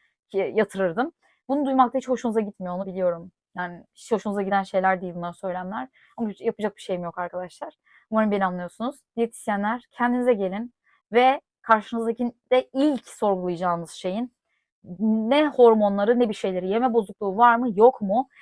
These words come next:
Yeme bozukluğu olan insan, e, yeme bozukluğu olan insanları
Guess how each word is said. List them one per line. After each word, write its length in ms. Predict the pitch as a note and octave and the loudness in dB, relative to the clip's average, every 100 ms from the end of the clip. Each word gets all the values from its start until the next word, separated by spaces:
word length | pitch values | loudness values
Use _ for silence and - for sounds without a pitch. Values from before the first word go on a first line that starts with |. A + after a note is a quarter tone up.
| - - | -20 -10
Yeme 380 | F#3 G#3 D#4+ D#4 | -4 4 4 6
bozukluğu 440 | C#4 A3 F#3+ F3+ | 2 0 -4 -2
olan 320 | E3+ E3+ F3+ - | -2 -2 -4 -6
insan, 460 | A3+ A3+ A3+ G#3 G3+ | -6 -2 0 0 0
e, 220 | F3+ F3 - | -4 -4 -6
yeme 260 | G3 C4 | -2 0
bozukluğu 320 | C4 G#3 G#3 G3 | 2 0 0 0
olan 200 | F#3 F3+ | 0 -2
insanları 720 | G3+ G#3 A3+ G3 F#3 A3 | -8 -6 -6 -4 -2 -2